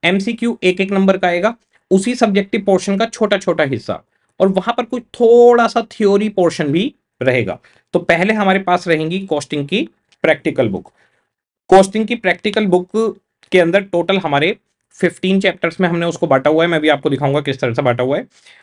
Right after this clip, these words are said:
और फ़िफ़्टीन चैप्टर्स पूरे के पूरे आपके वो न्यूमेरिकल पोर्शन रहेंगे।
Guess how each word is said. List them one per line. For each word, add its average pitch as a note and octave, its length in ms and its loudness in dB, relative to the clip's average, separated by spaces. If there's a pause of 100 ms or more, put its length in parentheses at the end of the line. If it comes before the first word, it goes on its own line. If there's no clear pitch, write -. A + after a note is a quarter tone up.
(160)
और E3+ 280 6
फ़िफ़्टीन G3+ 480 -4
चैप्टर्स F#3 480 -2
पूरे F3+ 260 -2
के F#3 80 2
पूरे F3 260 -2
आपके E3+ 460 -2 (140)
वो D3+ 60 -2
न्यूमेरिकल D3+ 420 0
पोर्शन E3+ 420 -2
रहेंगे। D3+ 360 -4